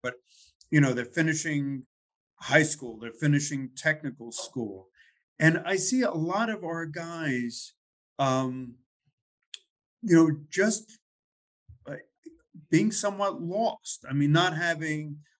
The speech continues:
I mean, you know, wh-, whether it's the purposefulness of, of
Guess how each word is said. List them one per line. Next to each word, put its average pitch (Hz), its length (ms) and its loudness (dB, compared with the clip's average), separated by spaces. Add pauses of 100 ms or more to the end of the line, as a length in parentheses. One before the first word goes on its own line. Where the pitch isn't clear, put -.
(140)
I 131 40 -10
mean, 143 420 2
you 170 120 -2
know, 135 100 2
wh-, 127 280 -10
whether 135 220 -6
it's 120 140 -6
the 127 80 -14
purposefulness 143 840 -4
of, 110 220 -6 (120)
of 113 160 -14